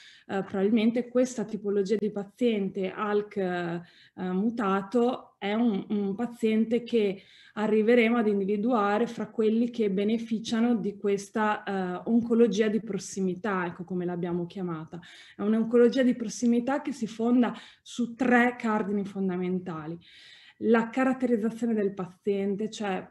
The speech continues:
voglio capire bene qual è il paziente a cui posso delocalizzare determinate attività,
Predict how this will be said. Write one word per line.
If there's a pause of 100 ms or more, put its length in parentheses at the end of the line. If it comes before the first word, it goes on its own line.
(640)
voglio
capire
bene
qual
è
il
paziente
a
cui
posso
delocalizzare
determinate
attività,